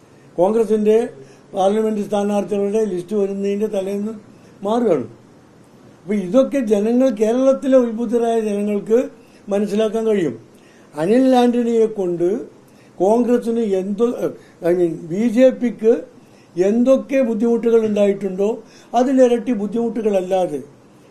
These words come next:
ഇതുകൊണ്ടൊന്നും ഒന്നും കിട്ടാൻ പോകുന്നില്ല. ശരിക്കും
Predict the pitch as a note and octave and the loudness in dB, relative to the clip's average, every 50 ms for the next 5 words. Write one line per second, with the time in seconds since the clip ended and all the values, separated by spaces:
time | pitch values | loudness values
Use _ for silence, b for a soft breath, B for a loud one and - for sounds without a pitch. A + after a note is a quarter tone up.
0 | - - G#3 A3 A3 A3+ A3+ G#3+ G#3+ G3+ G3+ G3 F#3 F3+ F#3+ G#3 G3 F3 E3 F#3 | -10 -6 -4 -2 -2 -2 -2 -2 -4 -4 -4 -4 -4 -4 -6 -6 -8 -8 -8 -10
1 | F3 D#3+ D#3 D#3 C#3+ C3 B2 G#2+ G2+ - - - - _ - - - - - - | -10 -8 -8 -8 -10 -10 -12 -14 -16 -20 -20 -20 -20 _ -20 -20 -20 -20 -20 -20
2 | - - - - - - - _ - - D#3+ E3 E3 G3 G3+ - - C4+ C#4+ | -20 -20 -20 -20 -20 -20 -20 _ -12 -6 -4 -4 -4 -4 -6 -4 -2 0 2